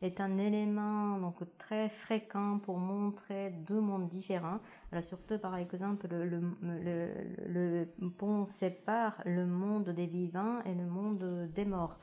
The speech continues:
Ou bien, quand on parle de, de, de la différence des classes sociales,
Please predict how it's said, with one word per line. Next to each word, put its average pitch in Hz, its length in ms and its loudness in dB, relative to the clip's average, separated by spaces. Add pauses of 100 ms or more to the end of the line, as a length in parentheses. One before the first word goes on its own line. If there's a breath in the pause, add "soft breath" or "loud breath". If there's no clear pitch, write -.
(400 loud breath)
Ou 196 60 0
bien, 185 420 0
quand 180 200 -2
on 170 80 0
parle 196 340 0
de, 175 240 0
de, 165 240 -4
de 170 160 -4
la 165 100 0
différence 185 540 -2
des 175 80 -4
classes 196 300 -6
sociales, 185 580 0